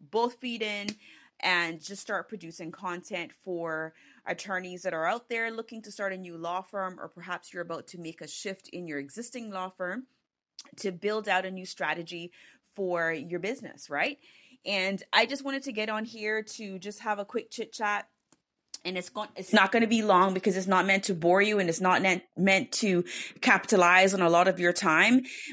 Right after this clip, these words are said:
But I just wanted to talk about strategy. What is strategy for a law firm, and what do,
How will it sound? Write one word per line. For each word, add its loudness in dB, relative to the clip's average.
But 6
I 8
just 4
wanted 6
to 4
talk 4
about 4
strategy. 4
What 8
is 6
strategy 6
for 8
a 2
law -8
firm, -16
and -12
what -4
do, -6